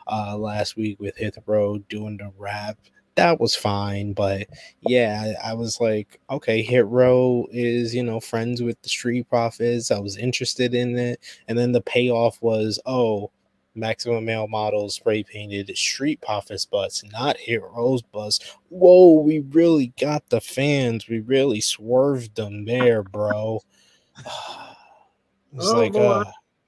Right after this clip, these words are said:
Speaker 2: I'm mad now, buddy. <laughs> I'm so pissed off.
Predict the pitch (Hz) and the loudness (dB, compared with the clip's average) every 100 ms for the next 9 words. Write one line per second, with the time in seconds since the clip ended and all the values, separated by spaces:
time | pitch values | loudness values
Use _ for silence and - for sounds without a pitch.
0 | _ _ 220 226 185 196 226 240 214 226 | _ _ -2 0 -2 -2 -4 -4 -6 -4
1 | 220 190 175 170 170 - _ - _ _ | -4 -4 -4 -4 -6 -10 _ -12 _ _
2 | - - - _ _ - 64 - - - | -6 -6 -6 _ _ -12 -10 -8 -8 -10
3 | - _ _ _ _ 220 226 - 233 214 | -18 _ _ _ _ -16 -16 -6 -6 -6
4 | - 233 220 - 262 - 233 | 0 0 0 -8 -10 -8 -12